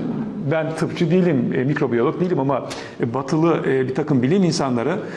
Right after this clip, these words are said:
Çin'in bu aşının, e, birinci, ikinci, üçüncü fazlarında yeterince, e, deney yapmadığını, ça-, saha çalışması yapmadığını, verilerin sağlıksız olduğunu söylüyorlar. Hal böyleyken Çin'in aşısına bu kadar büyük bir entegrasyon, e, doğru mu?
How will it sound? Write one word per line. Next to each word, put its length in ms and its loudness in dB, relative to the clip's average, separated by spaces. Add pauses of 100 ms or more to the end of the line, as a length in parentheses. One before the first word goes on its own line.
(160)
Çin'in 400 4
bu 100 4
aşının, 580 2
e, 380 2
birinci, 280 2
ikinci, 220 2
üçüncü 460 0
fazlarında 640 2
yeterince, 560 2
e, 280 0
deney 240 2
yapmadığını, 680 0
ça-, 220 -4
saha 240 -4
çalışması 440 0
yapmadığını, 580 2 (340)
verilerin 360 2
sağlıksız 400 0
olduğunu 280 4
söylüyorlar. 500 0 (560)
Hal 260 0
böyleyken 480 2
Çin'in 260 2
aşısına 480 2
bu 60 0
kadar 220 0
büyük 160 2
bir 60 2
entegrasyon, 720 0 (380)
e, 340 0 (480)
doğru 240 2
mu? 380 2